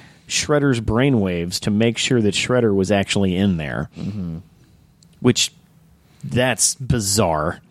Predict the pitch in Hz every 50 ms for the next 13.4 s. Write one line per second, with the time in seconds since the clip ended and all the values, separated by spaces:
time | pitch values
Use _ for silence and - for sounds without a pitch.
0 | - - - 120 110 98 87 85 80 82 - - - - - - - 120 135 127
1 | 120 120 117 113 120 - - 139 117 120 - - - 135 123 - - 117 104 98
2 | 92 92 - - 117 110 104 101 104 104 104 110 107 101 101 95 90 85 82 85
3 | 85 90 90 - - - 117 104 98 95 92 90 90 90 90 95 107 107 110 101
4 | 92 - - - 107 101 92 82 76 71 67 - - - _ _ _ - - 107
5 | 95 87 - 110 101 - 92 82 87 76 73 69 - - - - - - - -
6 | - - - - _ _ _ _ _ _ _ _ _ _ _ _ _ _ _ -
7 | 151 147 233 220 175 190 185 180 190 226 262 214 147 110 113 98 90 87 87 101
8 | - 127 110 - 120 117 113 - 113 120 107 - - - - - - - - 170
9 | 175 170 - 135 120 117 113 110 101 113 110 107 110 110 - - 113 107 101 98
10 | 95 - _ - - - - - _ _ _ _ _ _ _ _ - - - 143
11 | 131 - - - 196 208 208 175 165 139 117 110 117 110 104 98 95 95 92 90
12 | 87 87 98 104 117 - 110 104 98 101 104 104 98 - 104 101 - - 127 127
13 | - - - - - - -